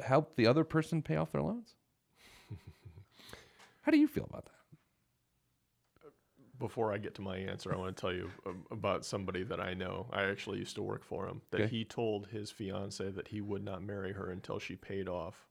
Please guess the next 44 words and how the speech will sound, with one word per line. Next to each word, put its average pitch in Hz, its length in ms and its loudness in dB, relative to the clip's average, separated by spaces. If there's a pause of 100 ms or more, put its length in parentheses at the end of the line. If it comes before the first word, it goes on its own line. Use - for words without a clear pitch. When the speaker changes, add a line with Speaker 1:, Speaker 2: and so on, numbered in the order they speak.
Speaker 2:
all 95 220 -4
of 98 80 -8
her - 120 -6
student 92 360 -8
loans. 90 220 -6
Speaker 1:
He 147 80 2
sounds 185 340 -2
fun. 156 320 0 (380)
Speaker 2:
Yeah. 98 240 0 (380)
Speaker 1:
How 139 140 6
long 143 280 8
did 139 160 6
the 131 80 8
wedding 123 600 6
get 120 140 6
waylaid? 110 500 8 (440)
Speaker 2:
I 180 100 -4
don't 113 340 -4
know, 78 340 -4 (260)
but 101 200 0 (120)
they 98 140 0
did 123 200 -2
get 143 140 -2
married, 127 340 -4
and 98 120 -4
they 104 280 -2 (140)
have 104 260 -2 (160)
a, - 80 -4
a 95 160 -2
beautiful 117 420 -6
family. 135 400 -6 (380)
Speaker 1:
But 85 160 6
no 82 140 6
loans. 82 500 4 (380)
Speaker 2:
But 92 240 -4
they 147 120 -6
had 101 240 -8
no 98 160 -4
student 98 360 -6
loans 92 240 -8
when - 100 -8
they - 80 -8
got 95 200 -12
married. - 280 -10